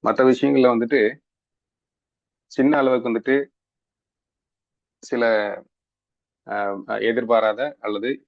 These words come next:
அஹ், தவிர்க்கப்பட வேண்டிய சில நிகழ்வுகளை பார்த்துட்டு அது அனுபவத்தை எடுத்துக்கிட்டு, ஓகே, நம்ம இந்த இடத்துல இப்படி நடந்திருக்க கூடாது, நம்ம இந்த இடத்துல இப்படி பேசியிருக்க கூடாது, அப்படிங்கிற மாதிரிலாம் நம்மளை வந்துட்டு சுய பரிசோதனை செய்து கொள்வோம்.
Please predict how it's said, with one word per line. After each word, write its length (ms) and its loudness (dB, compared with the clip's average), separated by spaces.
அஹ், 360 -12
தவிர்க்கப்பட 420 0
வேண்டிய 340 0
சில 220 -6
நிகழ்வுகளை 480 -2
பார்த்துட்டு 360 0
அது 120 -2
அனுபவத்தை 420 -4
எடுத்துக்கிட்டு, 460 -6
ஓகே, 180 -6
நம்ம 180 -6
இந்த 140 -8
இடத்துல 180 -4
இப்படி 200 -6
நடந்திருக்க 380 -6
கூடாது, 420 -2
நம்ம 200 0
இந்த 140 2
இடத்துல 160 0
இப்படி 160 -6
பேசியிருக்க 400 -4
கூடாது, 400 -4
அப்படிங்கிற 360 0
மாதிரிலாம் 280 -4
நம்மளை 220 -6
வந்துட்டு 340 0
சுய 340 -2
பரிசோதனை 720 -6
செய்து 380 -4
கொள்வோம். 240 -4